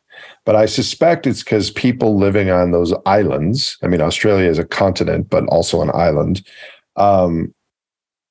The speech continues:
subconsciously or consciously recognize they're at the end of a global supply chain.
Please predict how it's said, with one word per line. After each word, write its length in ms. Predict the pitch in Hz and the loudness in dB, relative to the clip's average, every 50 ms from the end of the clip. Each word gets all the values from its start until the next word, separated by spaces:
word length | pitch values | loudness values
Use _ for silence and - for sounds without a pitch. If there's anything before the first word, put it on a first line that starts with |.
| _ _ _ _ _ _ _ _ _ _ _ _ _ - | _ _ _ _ _ _ _ _ _ _ _ _ _ -8
subconsciously 1040 | - - 143 135 - - - 135 135 139 131 - 143 139 - - 127 127 131 127 | -2 2 2 2 2 0 0 0 0 2 2 0 -2 -2 -2 0 0 2 2 2
or 160 | 117 104 90 - | 2 2 0 -2
consciously 800 | - - - 127 135 - - 117 101 - - 104 95 92 92 90 | -2 -2 0 0 0 0 -2 -2 -2 -2 -2 -2 0 0 0 0
recognize 960 | 85 82 87 110 120 117 - 113 101 95 85 80 78 78 80 85 87 85 82 | 0 0 2 2 2 2 0 -2 -2 0 0 0 0 2 0 0 0 0 0
they're 220 | 92 92 90 92 | 2 2 4 4
at 160 | 92 92 90 | 4 2 2
the 180 | - 98 90 92 | 0 -2 0 0
end 280 | 95 98 101 101 95 95 | 2 2 2 2 2 2
of 200 | 90 87 85 82 | 2 2 2 2
a 140 | 90 87 | 2 0
global 420 | 85 82 95 95 98 90 90 92 85 | 0 2 2 2 2 2 2 0 0
supply 420 | 80 - - - - - 101 104 | -2 -2 -6 -4 0 2 2 2
chain. 560 | 107 - - - 80 78 80 78 78 80 90 | 2 0 -2 -2 -2 -2 -2 -2 -2 -4 -6